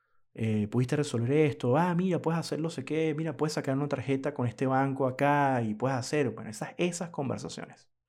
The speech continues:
Ahí morían nuestras conversaciones. Este tipo le entró el morbo y empezó a, a, a enamorarla, a enamorarla.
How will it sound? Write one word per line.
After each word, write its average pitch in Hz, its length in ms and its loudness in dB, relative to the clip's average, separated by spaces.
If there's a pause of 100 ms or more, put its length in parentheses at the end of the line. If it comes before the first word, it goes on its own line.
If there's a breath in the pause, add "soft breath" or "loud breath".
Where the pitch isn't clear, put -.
(920)
Ahí 127 240 0
morían 147 400 -2
nuestras 113 240 -6
conversaciones. - 720 -10 (840 loud breath)
Este 165 220 2
tipo 175 600 0
le 120 160 2
entró 113 200 4
el 117 80 4
morbo 107 540 0
y 120 80 -2
empezó 104 600 -4
a, 95 160 -4
a, - 340 -6
a 117 40 0
enamorarla, 92 640 -2
a - 20 -4
enamorarla. 90 640 -8